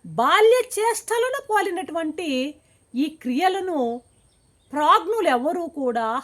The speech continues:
హర్షించరు కదా. నేను ప్రాజ్ఞుణ్ణి కాదా ఏమిటి? హ్మ్? కృతకృత్యత అనేది చేకూర్చినటువంటి ఇటువంటి పనుల వలన ఏం లాభం ఉంది?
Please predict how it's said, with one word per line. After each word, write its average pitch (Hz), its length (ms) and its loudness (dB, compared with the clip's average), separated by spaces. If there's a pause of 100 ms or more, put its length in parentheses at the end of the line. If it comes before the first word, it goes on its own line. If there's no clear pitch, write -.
హర్షించరు 320 600 -6
కదా. 226 640 2 (840)
నేను 302 200 0
ప్రాజ్ఞుణ్ణి 262 640 0
కాదా 311 440 2
ఏమిటి? 381 580 2 (1700)
హ్మ్? 349 60 -6 (2250)
కృతకృత్యత 508 720 2
అనేది 427 360 2
చేకూర్చినటువంటి 427 1120 -2
ఇటువంటి 392 320 -4
పనుల 294 420 -2
వలన 302 640 0 (320)
ఏం 370 400 -2
లాభం 262 340 4
ఉంది? 214 680 -2